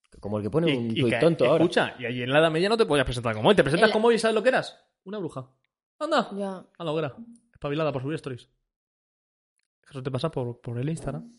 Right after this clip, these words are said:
Speaker 2: Es que, eh, todo el día con el móvil, esta gente.
Speaker 1: Vamos a encargar con las dos últimas preguntas de los diecisiete.
Speaker 2: Tú, se nos está alargando bastante esto.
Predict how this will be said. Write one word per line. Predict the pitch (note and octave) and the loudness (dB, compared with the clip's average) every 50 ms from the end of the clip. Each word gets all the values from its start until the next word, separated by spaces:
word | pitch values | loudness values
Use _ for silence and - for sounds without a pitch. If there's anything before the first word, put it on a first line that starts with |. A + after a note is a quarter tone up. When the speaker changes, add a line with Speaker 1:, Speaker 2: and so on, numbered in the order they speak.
| _ _ | _ _
Speaker 2:
Es | _ | _
que, | - F3 E3+ | -12 -8 -8
eh, | E3 D#3+ | -8 -6
todo | - - D3 - F#3 | -6 -4 0 2 2
el | F#3+ | 4
día | F#3 F3 | 2 2
con | E3 D#3 | 0 -2
el | D#3 | -4
móvil, | E3+ F3 D3+ C3+ C3+ _ | -6 -8 -10 -12 -14 _
esta | - - D#3+ | -18 -18 -16
gente. | D#3 D3+ C#3+ C3+ - _ _ _ _ - - - _ _ _ _ - - _ _ _ _ | -16 -16 -16 -18 -20 _ _ _ _ -20 -20 -20 _ _ _ _ -20 -20 _ _ _ _
Speaker 1:
Vamos | B2 C3+ C#3+ C3+ D#3 | -4 -4 -2 0 0
a | D3 C3+ C3 A2+ G#2 - - _ _ _ _ _ _ _ _ _ - _ _ _ _ _ - | 0 0 0 -2 -4 -8 -12 _ _ _ _ _ _ _ _ _ -20 _ _ _ _ _ -10
encargar | C3 A#2+ - A2+ A2+ A#2+ B2+ | -8 -4 -2 -2 0 0 0
con | A#2 A2 | 0 0
las | A2 G#2 | 0 0
dos | A#2 A2 | -2 -4
últimas | A2 A2 A#2 A2+ - | -4 -4 -4 -4 -2
preguntas | - A2+ A#2 A2+ A#2 A2 | -2 -4 -2 -2 -4 -4
de | G#2 | -4
los | G2 F#2+ F#2+ F#2+ | -6 -6 -6 -8
diecisiete. | F#2+ F2+ E2+ F2+ - G2 | -8 -8 -8 -8 -8 -8
Speaker 2:
Tú, | C3+ A#2 | -8 -8
se | - A#2+ | -8 -10
nos | G#2+ G#2 | -12 -10
está | G2+ G#2 | -10 -10
alargando | A2+ C3 D#3+ G3 G#3+ A3 | -10 -10 -10 -10 -10 -10
bastante | D3+ - - A#2+ A2+ | -12 -12 -14 -16 -16
esto. | A#2 - - | -16 -18 -20